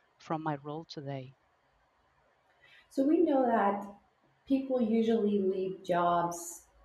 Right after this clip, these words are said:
Speaker 2: because of who their manager is, right? And, and so you're talking on the positive side. You had great managers, leaders, people in your corner.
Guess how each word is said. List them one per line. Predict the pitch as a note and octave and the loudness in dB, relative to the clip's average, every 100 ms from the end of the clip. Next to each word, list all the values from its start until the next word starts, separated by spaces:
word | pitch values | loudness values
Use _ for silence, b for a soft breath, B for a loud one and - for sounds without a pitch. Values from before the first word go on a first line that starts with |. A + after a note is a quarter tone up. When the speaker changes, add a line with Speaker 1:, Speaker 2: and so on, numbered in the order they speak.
| - _ | -20 _
Speaker 2:
because | F#3+ F#3 G3 F3+ | -10 -4 -2 0
of | F3 F3 - - | 0 -2 -6 -6
who | G3 F#3+ F#3+ E3+ | -4 -2 -2 0
their | F3 E3+ E3 | 2 2 0
manager | E3 D#3+ D#3+ D3 D3+ - | 0 0 -2 -4 -6 -6
is, | - - - | -8 -10 -6
right? | D#3+ E3+ - | -2 -2 -2
And, | F3 F3 | -2 0
and | F3+ F3+ | 0 2
so | G#3+ | 4
you're | A3 | 6
talking | A#3+ A3 G3+ | 6 6 4
on | F#3 | 0
the | F3 | 0
positive | G3 F#3 - F3 | 2 2 2 2
side. | E3+ E3 G3+ | 2 2 2
You | |
had | G3+ G3 G#3 F3 | 2 2 0 -6
great | F3 F#3+ F#3+ - G3+ | 0 2 2 -2 -4
managers, | F#3+ F3+ F3+ F#3 F#3+ F3 F3 - | -2 0 0 -2 -2 -2 -2 -4
leaders, | F#3 F3+ E3+ E3+ E3+ | -2 2 2 2 0
people | G#3+ G3+ G3 | -4 -2 -4
in | F3 | -4
your | E3+ | -8
corner. | - E3+ E3 D#3+ | -4 -4 -4 -6